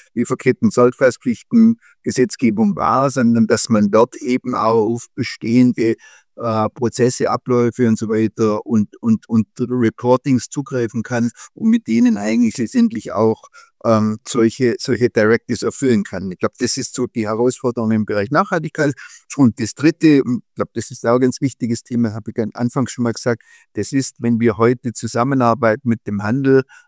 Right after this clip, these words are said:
äh, Marken und Handel, dann glaube ich, müssen wir uns noch viel, viel stärker und intensiver mit dem beschäftigen, wie wir heute Daten austauschen, wie wir letztendlich Daten gemeinsam analysieren. Wir können nur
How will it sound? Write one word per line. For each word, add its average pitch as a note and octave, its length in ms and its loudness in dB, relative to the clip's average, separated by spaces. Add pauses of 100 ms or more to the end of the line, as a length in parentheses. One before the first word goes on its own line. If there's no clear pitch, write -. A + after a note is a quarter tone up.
(120)
äh, G#2+ 260 2
Marken G#2+ 460 0
und A2 120 -2
Handel, B2 360 -2
dann G#2+ 140 -4
glaube A#2 360 0
ich, A2+ 60 2
müssen A#2 340 -2
wir A2 140 0
uns A2 240 -2
noch A2 160 0
viel, C3+ 240 0
viel B2 160 -2
stärker B2 480 0
und A2+ 120 -2
intensiver A#2+ 680 -4
mit A2 200 -4
dem B2 140 2
beschäftigen, A#2+ 720 -4 (320)
wie A#2 160 0
wir A#2 220 2
heute A#2 420 0
Daten - 400 -2
austauschen, B2 760 -4
wie B2+ 160 0
wir B2 140 2
letztendlich A2+ 480 -2
Daten - 320 -2
gemeinsam A2+ 480 -4
analysieren. A2 720 -4 (320)
Wir B2 100 2
können C3+ 560 2
nur D#3 520 2